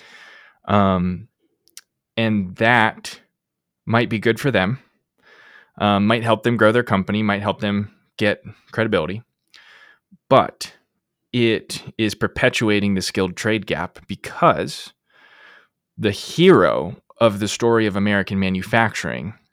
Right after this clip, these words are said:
are the humans that actually touch the things that are getting made. They are the skilled tradespeople, right? So it, when you think about the future, how can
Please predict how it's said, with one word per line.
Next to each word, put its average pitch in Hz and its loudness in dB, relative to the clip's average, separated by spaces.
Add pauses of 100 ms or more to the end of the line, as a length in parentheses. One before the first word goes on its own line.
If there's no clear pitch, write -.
(160)
are 104 2
the 101 0
humans 143 0
that 107 0
actually 101 0
touch - -4
the 95 -4
things 92 -4
that 87 -4
are 82 -4
getting 85 -6
made. 73 -10 (540)
They 104 2
are 101 4
the 95 -2
skilled 92 -2
tradespeople, - -6 (280)
right? 90 -2 (800)
So 113 2 (1120)
it, 123 0
when 117 2
you 113 2
think 151 0
about 120 4
the 98 -2
future, - -6 (1040)
how 139 4
can 117 -2